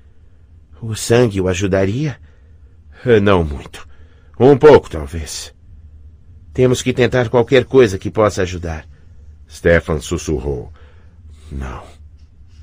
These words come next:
Bonnie ficou surpresa. Pensou que ele estivesse inconsciente, mas agora os olhos de Stefan estavam abertos e atentos, verdes e em brasa.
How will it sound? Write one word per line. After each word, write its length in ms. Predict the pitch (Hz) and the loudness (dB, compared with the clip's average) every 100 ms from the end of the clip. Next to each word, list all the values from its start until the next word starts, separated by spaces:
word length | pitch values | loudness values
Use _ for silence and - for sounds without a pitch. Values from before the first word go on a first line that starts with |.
| - - - - - - | -20 -20 -20 -20 -20 -4
Bonnie 420 | 80 90 90 85 | 2 4 4 0
ficou 320 | 82 76 80 | -4 -4 -4
surpresa. 720 | - 80 - 110 95 - - - - - - | -4 -8 0 2 2 0 -14 -20 -20 -20 -8
Pensou 500 | 110 120 120 139 147 | 2 2 4 4 4
que 140 | - 123 | 4 2
ele 140 | 117 | 2
estivesse 500 | 104 95 98 104 95 | 0 0 2 2 -2
inconsciente, 840 | 85 90 87 - 98 120 - - - - - - | -6 -4 -4 -2 -2 -2 -4 -10 -14 -20 -20 -10
mas 220 | 90 90 | -4 0
agora 360 | 101 92 110 113 | 2 4 4 4
os 140 | 82 | 2
olhos 300 | 101 101 95 | 2 2 0
de 120 | 85 95 | -2 -4
Stefan 520 | - 107 104 90 76 | 0 4 4 0 -8
estavam 420 | - 87 78 82 | -4 -4 -2 -4
abertos 760 | 78 98 110 - - - - - | 0 4 4 2 -4 -14 -14 -10
e 100 | 80 | -10
atentos, 640 | - 113 117 95 - - - - - - | -4 2 2 0 -8 -18 -20 -20 -18 0
verdes 720 | 92 104 98 87 95 - - | 4 6 6 2 -6 -8 -14
e 140 | 73 67 | -14 -12
em 140 | 65 | -6
brasa. 560 | 73 90 78 - - | 0 2 0 -4 -14